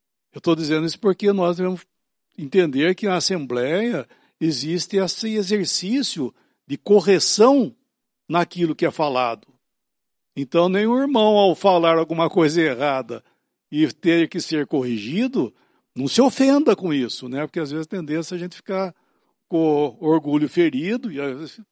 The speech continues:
empinamos a carroça, né? Mas não devemos fazer isso, nós devemos ouvir, porque o Senhor tá cuidando da Assembleia. Esse mesmo cuidado desses dois ou três que falam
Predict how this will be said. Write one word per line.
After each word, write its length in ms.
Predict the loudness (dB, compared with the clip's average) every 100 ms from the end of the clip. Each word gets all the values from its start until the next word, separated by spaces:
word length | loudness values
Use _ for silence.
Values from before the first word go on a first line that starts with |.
| _
empinamos 480 | -16 -10 -6 -4 -4
a 20 |
carroça, 600 | -4 -2 -2 -2 -4 -8
né? 180 | -10 -12 _ _ _ _ -10
Mas 140 | -4
não 100 | -2
devemos 460 | 2 2 0 -2 0
fazer 240 | 0 0
isso, 80 | -2
nós 160 | -4 -8
devemos 280 | -8 -4
ouvir, 360 | -4 -6 -8 -8
porque 460 | -10 -12 -10 -12 -12 _ _ -8
o 80 | -4
Senhor 460 | -2 -2 0 0
tá 120 | -2
cuidando 420 | -4 -2 0 0 -2
da 60 |
Assembleia. 560 | -6 -10 -8 -8 -6 -8 _ _ _ _ _ _ -4
Esse 360 | -4 -2 -4
mesmo 460 | -2 4 4 4 -2
cuidado 600 | -2 0 2 4 2 -2
desses 340 | -6 -6 -6
dois 240 | -4 -2 -2
ou 100 | -6
três 300 | -10 -12 -12
que 120 | -18
falam 520 | -10 -4 -4 -4 -8